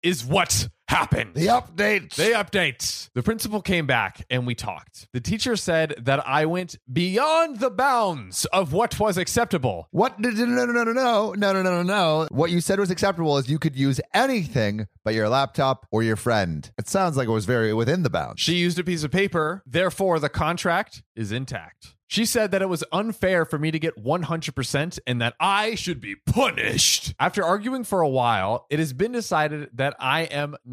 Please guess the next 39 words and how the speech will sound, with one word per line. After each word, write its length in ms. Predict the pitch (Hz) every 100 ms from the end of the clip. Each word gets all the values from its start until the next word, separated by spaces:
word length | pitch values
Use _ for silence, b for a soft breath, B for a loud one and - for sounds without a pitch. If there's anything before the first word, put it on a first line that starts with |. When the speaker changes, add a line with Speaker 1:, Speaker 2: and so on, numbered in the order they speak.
| 127
Speaker 1:
not 320 | 214 330 269
in 100 | 175
trouble, 480 | - 135 123 131 -
and 100 | 131
my 140 | 135 135
parents 420 | 143 208 208 - -
won't 340 | 156 320 330
be 80 | 302
contacted. 720 | 440 277 247 220 208 175 123 _ b -
Speaker 2:
Good. 80 |
Speaker 1:
Hey! 680 | 131 285 247 226 214 196 175
Speaker 2:
If 80 | 160
anything, 340 | 233 359 165
the 100 | 143
teacher 420 | - - 185 -
should 180 | 127 113
be 140 | 92 92
in 80 |
trouble 280 | 87 101 90
for 120 | 87
not 180 | 101 113
making 400 | 90 117 - 110
the 80 | 82
test. 540 | - 139 - - - -
Speaker 1:
For 180 | 254 311
real. 300 | 262 127 - -
That 200 | 175 233
being 200 | 240 175
said, 400 | - 156 143 135 -
the 80 |
teacher 500 | 127 - 233 - 202
was 240 | 175 139 123
violating 800 | 95 101 143 233 240 208 175 156
school 360 | - 170 156
rules, 420 | 139 147 123 110 -
and 160 | 135 131
as 240 | 151 226
a 60 | 208
result 500 | 170 135 135 139 -